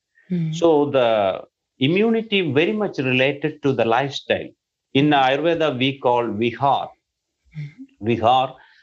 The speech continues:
Speaker 2: And the, that is what we need to think. And lifestyle is very much depending on what you are, uh, uh, how much rest you give it, uh, to your body and mind,
Speaker 1: Mm.
Speaker 2: how much exercise you do every day, and how you are maintaining your life.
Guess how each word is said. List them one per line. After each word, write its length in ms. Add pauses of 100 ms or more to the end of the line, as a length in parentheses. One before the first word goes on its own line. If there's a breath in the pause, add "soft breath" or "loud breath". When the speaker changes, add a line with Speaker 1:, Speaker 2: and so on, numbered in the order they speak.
(140 soft breath)
Speaker 2:
And 320
the, 460
that 240
is 220
what 280
we 120
need 220
to 140
think. 240
And 160
lifestyle 520
is 160
very 200
much 240 (140)
depending 560
on 360
what 360
you 360
are, 420
uh, 100 (420 loud breath)
uh, 360
how 300
much 260
rest 380
you 220
give 300
it, 160
uh, 140 (220)
to 60
your 180
body 440
and 160
mind, 320 (100)
Speaker 1:
Mm. 100 (100)
Speaker 2:
how 140
much 240
exercise 840
you 160
do 340
every 340
day, 280 (340 soft breath)
and 120
how 320
you 300
are 200
maintaining 580
your 180
life. 300